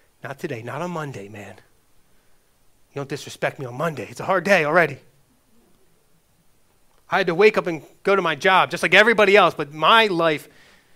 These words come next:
is crazier. How dare you talk to me that way?"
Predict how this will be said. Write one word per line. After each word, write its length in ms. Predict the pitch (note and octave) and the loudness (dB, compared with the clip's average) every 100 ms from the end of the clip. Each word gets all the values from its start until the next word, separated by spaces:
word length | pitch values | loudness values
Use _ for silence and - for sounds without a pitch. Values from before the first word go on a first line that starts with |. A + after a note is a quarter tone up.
| _ _ _ | _ _ _
is 140 | - - | -16 -2
crazier. 560 | A#3 A3+ F3+ D#3 C3 - _ _ _ _ | 4 4 2 -6 -10 -12 _ _ _ _
How 180 | - F3 | -10 -8
dare 340 | C#3+ - F3+ | -8 0 0
you 260 | E3 C#3 A#2 _ _ _ _ _ _ _ _ _ _ _ _ | 0 -6 -14 _ _ _ _ _ _ _ _ _ _ _ _
talk 200 | - C#3 | -10 -10
to 60 | D3 | -8
me 60 | B2 | -12
that 180 | A2+ | -12
way?" 200 | B2+ C3+ | -16 -20